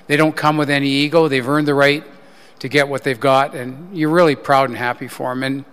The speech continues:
for me, for Josh, he's, we trust him. We trust him 'cause he's got great hin-, competitive instincts on the ice, and I, I, I see no reason why he can't be a good player.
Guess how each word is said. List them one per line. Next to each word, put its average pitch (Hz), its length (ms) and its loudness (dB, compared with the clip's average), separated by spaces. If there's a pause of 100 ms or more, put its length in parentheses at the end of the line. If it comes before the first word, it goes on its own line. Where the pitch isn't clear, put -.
(360)
for - 120 -4
me, 180 240 2
for 156 200 -2
Josh, 147 580 4 (760)
he's, 175 360 -4
we 170 180 -6
trust - 400 2
him. 117 120 -14 (100)
We 143 80 -8
trust - 340 2
him 170 100 -2
'cause 143 300 -2
he's 139 220 -2
got 139 220 2
great 156 300 2
hin-, 160 280 -6 (420)
competitive 143 480 0
instincts 143 480 -2
on 135 160 -2
the 131 140 -2
ice, 143 320 2
and 120 180 -10 (720)
I, 139 340 -2
I, 135 180 -2
I 160 80 0
see - 220 0
no 156 140 0
reason 139 360 -2
why 123 120 -2
he 120 60 -6
can't 127 260 -6
be 127 80 -4
a 120 40 -4
good 120 180 -10
player. - 300 -10